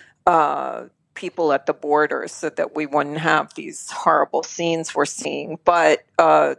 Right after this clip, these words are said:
the, the four, the squad all voted against the Democratic version of that bill. So what Nancy Pelosi was saying is, if they're gonna abandon Democrats on this bill, then, uh, they're just four people with four votes.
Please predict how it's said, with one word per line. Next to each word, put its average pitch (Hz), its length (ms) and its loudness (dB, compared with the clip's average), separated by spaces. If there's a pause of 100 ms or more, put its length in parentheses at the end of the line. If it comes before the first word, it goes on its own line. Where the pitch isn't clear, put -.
the, 156 380 0
the 160 160 -2
four, 175 720 0
the 160 80 -4
squad 202 680 4
all 151 400 -2
voted 165 440 -4
against 156 420 -14
the - 80 -12
Democratic 143 760 -2
version 147 400 -6
of 135 120 -12
that - 240 -2
bill. 220 420 2 (300)
So 190 240 0
what 175 200 0
Nancy 175 380 -8
Pelosi 175 640 -2
was 139 160 -6
saying 147 440 -6
is, 139 420 -6
if - 140 -6
they're 160 200 0
gonna 151 200 -4
abandon 147 800 2
Democrats 151 640 -2
on 147 180 -6
this - 220 -10
bill, 151 600 6 (520)
then, 156 640 0
uh, 151 460 2
they're 151 160 -2
just - 360 -8
four 151 200 2
people 151 420 -6
with 139 180 -4
four 143 300 0
votes. 180 720 2